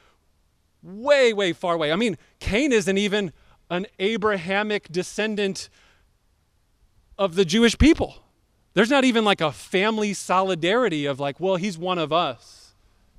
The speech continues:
in that sense. Now, sh-, surely, as we have pointed out, these scribes and Pharisees are like Cain. They are cer-, certainly sons of Cain, murderers.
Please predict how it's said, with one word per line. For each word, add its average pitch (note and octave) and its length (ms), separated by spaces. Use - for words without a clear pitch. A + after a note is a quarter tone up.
in C#3 120
that C3 180
sense. - 400
Now, F#3 140
sh-, - 240
surely, A#3 480
as E3 140
we F3 120
have E3 240
pointed E3 280
out, C#3+ 280
these F3 400
scribes F3+ 300
and D#3+ 100
Pharisees E3 480
are D#3+ 140
like E3 420
Cain. E3 380
They D#3 120
are F3 80
cer-, - 260
certainly F3 540
sons G#3 440
of F3 140
Cain, E3+ 380
murderers. E3 720